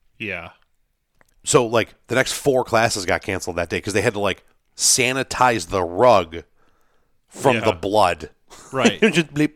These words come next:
Speaker 2: bleep, bleep out of my nose. And, like, she got in trouble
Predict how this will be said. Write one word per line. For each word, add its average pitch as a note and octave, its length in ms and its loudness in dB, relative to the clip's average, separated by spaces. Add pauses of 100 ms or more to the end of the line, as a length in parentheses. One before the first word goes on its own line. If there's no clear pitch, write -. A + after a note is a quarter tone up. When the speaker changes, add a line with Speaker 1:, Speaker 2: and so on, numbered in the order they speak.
(140)
Speaker 2:
bleep, D3+ 280 2
bleep D3 260 2
out B2 140 6
of A#2+ 40 0
my A#2+ 80 2
nose. F#2 280 -2 (1120)
And, D3+ 340 -2
like, - 220 2
she - 360 0
got D#3+ 220 2
in D#3+ 160 -6
trouble C3 540 2